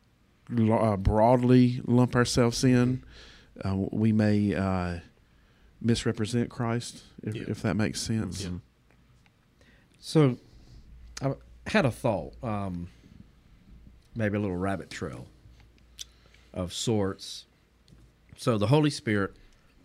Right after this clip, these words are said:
Speaker 3: um, is active in, well, I mean, regeneration, regeneration, making us alive, quickening us.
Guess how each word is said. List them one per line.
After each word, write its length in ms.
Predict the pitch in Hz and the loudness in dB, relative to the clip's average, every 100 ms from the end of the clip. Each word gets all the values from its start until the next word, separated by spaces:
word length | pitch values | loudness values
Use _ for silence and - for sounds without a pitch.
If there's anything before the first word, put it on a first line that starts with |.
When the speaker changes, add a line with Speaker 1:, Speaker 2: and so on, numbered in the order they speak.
| _ _ _ _ _ _ _ _ _ _ _ - | _ _ _ _ _ _ _ _ _ _ _ -8
Speaker 3:
um, 480 | 95 87 85 78 - _ _ _ - | -4 -4 -6 -8 -12 _ _ _ -8
is 200 | 95 87 - | -6 -6 0
active 520 | 120 113 - 92 90 - | 2 2 -2 -10 -10 -6
in, 480 | 104 98 92 90 - _ _ _ _ _ _ _ _ _ _ - | -4 -4 -4 -6 -10 _ _ _ _ _ _ _ _ _ _ -14
well, 220 | 92 87 | -8 -6
I 40 | 87 | -6
mean, 340 | 87 85 87 - _ _ _ _ _ _ _ 98 | -6 -8 -10 -16 _ _ _ _ _ _ _ -4
regeneration, 1040 | 107 117 113 101 107 101 98 - 76 71 _ _ 113 | 0 2 0 0 0 -2 -4 -6 -10 -12 _ _ -14
regeneration, 880 | 101 113 107 98 95 92 - 78 - - - | -4 -2 0 0 -2 -4 -8 -14 -16 -20 -10
making 260 | 92 92 104 | -6 -4 -4
us 140 | 95 | -4
alive, 320 | 95 95 92 | -4 -4 -4
quickening 540 | - 107 - 95 92 92 | -4 -4 -2 -4 -4 -6
us. 500 | 87 87 - - | -6 -8 -12 -16